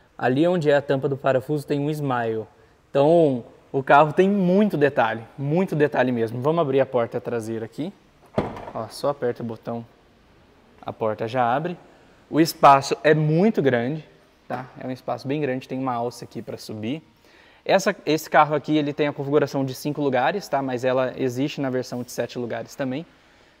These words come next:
E o porta-malas é enorme. Eu já mostro ali pra vocês. Vamos entrar aqui pra ver o espaço. E olha isso.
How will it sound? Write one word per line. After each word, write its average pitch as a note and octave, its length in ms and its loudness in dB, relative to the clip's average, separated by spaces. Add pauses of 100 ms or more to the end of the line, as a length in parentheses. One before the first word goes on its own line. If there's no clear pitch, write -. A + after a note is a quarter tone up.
(140)
E C#3 60 -6
o C3+ 40 -2
porta-malas C3+ 680 0
é C3+ 80 2
enorme. B2+ 500 -4 (640)
Eu B2 100 -6
já B2+ 160 -4
mostro A#2+ 560 -4 (540)
ali A#2 200 -4
pra A#2+ 160 -2
vocês. A#2 380 -4
Vamos B2 180 -4
entrar B2+ 220 0
aqui A#2+ 180 -6
pra A#2+ 200 -4
ver A#2 100 -4
o A#2+ 40 -4
espaço. D3+ 640 -2 (760)
E C3 100 -4
olha F3 140 0
isso. C3+ 360 -6